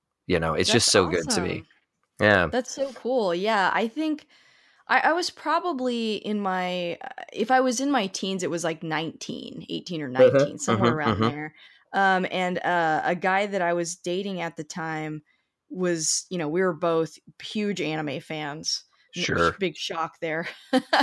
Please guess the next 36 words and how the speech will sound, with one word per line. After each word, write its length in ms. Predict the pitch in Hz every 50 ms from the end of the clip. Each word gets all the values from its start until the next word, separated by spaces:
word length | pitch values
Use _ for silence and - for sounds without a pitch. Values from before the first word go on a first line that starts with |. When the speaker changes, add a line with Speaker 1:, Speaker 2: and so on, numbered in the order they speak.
| - - - 247 247 240
Speaker 1:
Yeah, 380 | - - - - 80 87 87 -
Speaker 2:
Um, 380 | - 220 214 208 202 196 196 196
Speaker 1:
yeah. 280 | - 101 95 - - 196
Speaker 2:
and, 200 | 196 196 196 185
uh, 340 | 196 190 185 180 180 175 175 175 - - - - - _ _ _
he 480 | - - - 269 262 269 269 262 254
introduced 520 | - 202 208 214 - 214 190 185 180 185 -
me 100 | 185 175
to 60 | 165
this 180 | 170 170 -
movie. 220 | - 175 160 156 165
He's 220 | 180 170 165 160
just, 340 | - 165 160 - - - -
he 100 | - 180
was 180 | 165 170 160 165
obsessed 400 | 156 - - 175 160 156 - -
with 140 | 170 151
it, 220 | 156 156 151 - - -
and 540 | - 165 160 156 156 151 151 156 156 156 147
he 160 | - 175 180
was 140 | 170 165 -
like, 140 | 160 156 165
"We 80 | 180
gotta 160 | 175 180 170
sit 160 | - - 185 180
down 200 | 185 170 170 165
and 120 | 165 170
watch 280 | 165 170 151 - - -
it 200 | 175 147 - -
together." 600 | - - 190 160 185 175 165 170 165 165 165 165
And 120 | 160 160 156
I 40 | 156
was 180 | 151 151 147 -
like, 160 | 147 147 -
"Okay." 580 | 165 170 - 185 156 156 151 156 156 160 160
And, 200 | 160 151 147 156